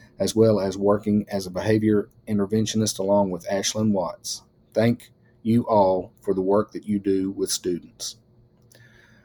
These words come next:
Love the Bus Month. February is Love the Bus Month. There's a link about it in the text. A special time dedicated to recognizing the invaluable role that school buses,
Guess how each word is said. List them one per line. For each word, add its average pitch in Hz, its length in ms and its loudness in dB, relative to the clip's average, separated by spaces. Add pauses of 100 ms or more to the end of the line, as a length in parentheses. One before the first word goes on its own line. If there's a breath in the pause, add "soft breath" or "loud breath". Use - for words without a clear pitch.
(260 soft breath)
Love 104 260 4
the 117 60 0
Bus 131 340 8
Month. - 420 -6 (460)
February 110 460 6
is 101 120 2
Love 120 220 6
the 98 60 -4
Bus 131 320 8
Month. 107 320 -2
There's 95 180 -4
a 87 40 -8
link 110 280 -2 (200)
about 95 340 -4
it 92 80 -6
in 95 100 -4
the 87 80 -8
text. - 560 -4 (480 loud breath)
A 107 60 -4
special 127 340 6
time 117 520 4 (380)
dedicated 110 600 2
to 101 80 -12
recognizing 98 800 -2
the 90 160 -8
invaluable 107 640 0
role 101 380 0
that 90 120 -12
school 113 320 -2
buses, 92 520 -6